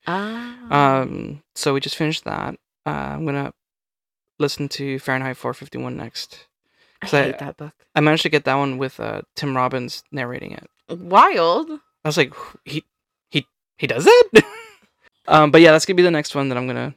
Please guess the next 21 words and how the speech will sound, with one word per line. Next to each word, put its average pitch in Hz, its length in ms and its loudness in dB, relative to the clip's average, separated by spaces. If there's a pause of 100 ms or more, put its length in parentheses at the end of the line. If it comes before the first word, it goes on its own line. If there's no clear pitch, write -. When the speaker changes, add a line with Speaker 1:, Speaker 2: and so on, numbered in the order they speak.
(160)
Speaker 2:
jump 131 280 -8
on, 127 200 -6
and 139 220 -10 (140)
I, 156 200 4
I've, 202 140 2
I've 196 160 6
never 185 420 4
read 131 140 0
it 131 80 -4
before, - 300 -10
so - 100 -14
I - 40 -12
don't - 180 -12
know - 200 -12 (100)
what - 100 -10
to - 80 -14
expect - 240 -16
from - 160 -18
it. - 100 -16 (340)
Speaker 1:
It's, - 440 -2
um, 220 760 -2